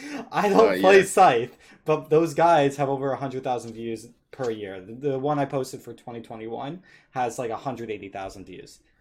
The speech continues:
Speaker 1: I'm trash at Scythe,
Speaker 2: Yeah.
Speaker 1: but I have a lot of subs, so it's, like, easy for me to take the top of that. But it's also ranked by, like, click through. So, like, what YouTube will do is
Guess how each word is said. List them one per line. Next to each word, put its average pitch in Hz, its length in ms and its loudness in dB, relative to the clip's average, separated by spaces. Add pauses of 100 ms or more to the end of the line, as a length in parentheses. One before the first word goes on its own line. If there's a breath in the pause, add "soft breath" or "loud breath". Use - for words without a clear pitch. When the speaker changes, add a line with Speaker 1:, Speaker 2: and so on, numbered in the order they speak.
Speaker 1:
I'm 139 120 -4
trash 190 300 2
at 170 140 -6
Scythe, 120 340 0
Speaker 2:
Yeah. - 0 -
Speaker 1:
but 139 120 -6
I 127 80 0
have 139 200 -4
a 139 40 -2
lot 131 180 -2
of 110 80 -8
subs, 135 400 -8
so 123 120 -6
it's, 113 120 -8
like, 120 160 -10
easy 117 260 -10
for 120 140 -14
me 113 100 -8
to 104 140 -10 (160)
take 110 160 -10
the 101 80 -14
top 107 280 -10
of 123 100 -18
that. 151 240 -8 (220 loud breath)
But 147 140 0
it's 151 140 0
also 160 400 -2
ranked 131 420 -8
by, 127 140 -4
like, 113 340 -8 (540)
click 143 280 -6
through. 95 280 -12
So, - 260 -4
like, 143 220 0
what 160 180 -4
YouTube 151 300 -8
will 135 140 -6
do 113 280 -6
is 123 240 -10